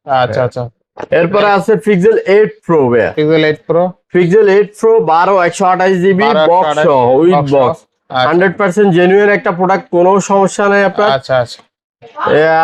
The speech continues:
Speaker 2: আজকে এইট প্রো দিয়া দিচ্ছি only বক্স সহ আপনার আটচল্লিশ হাজার টাকা ভাই।
Speaker 1: মানে আটচল্লিশ হাজার
Speaker 2: Only আটচল্লিশ হাজার টাকা।
Speaker 1: Google Pixel এইট প্রো only আটচল্লিশ হাজার টাকায় বক্স সহ ডিভাইস।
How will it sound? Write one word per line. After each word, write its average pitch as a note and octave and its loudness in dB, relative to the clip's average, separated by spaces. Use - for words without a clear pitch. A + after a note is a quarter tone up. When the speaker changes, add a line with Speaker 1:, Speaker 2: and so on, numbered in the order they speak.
Speaker 2:
আজকে F3+ -4
এইট F3 -2
প্রো G#3+ 0
দিয়া G3+ 2
দিচ্ছি F#3 -2
only G3 2
বক্স F3 -2
সহ F#3 0
আপনার F#3+ -4
আটচল্লিশ A3 -2
হাজার D#3+ 0
টাকা C#3 -2
ভাই। A2 2
Speaker 1:
মানে D#3+ 2
আটচল্লিশ G3+ 0
হাজার F#3+ 2
Speaker 2:
Only G3 2
আটচল্লিশ G#3 -2
হাজার C#3+ 0
টাকা। B2 -2
Speaker 1:
Google E3 2
Pixel G3 2
এইট F#3+ -4
প্রো A3 0
only G#3 0
আটচল্লিশ G3 0
হাজার G3+ 0
টাকায় G#3 0
বক্স F3+ -2
সহ G#3 0
ডিভাইস। C#3+ 0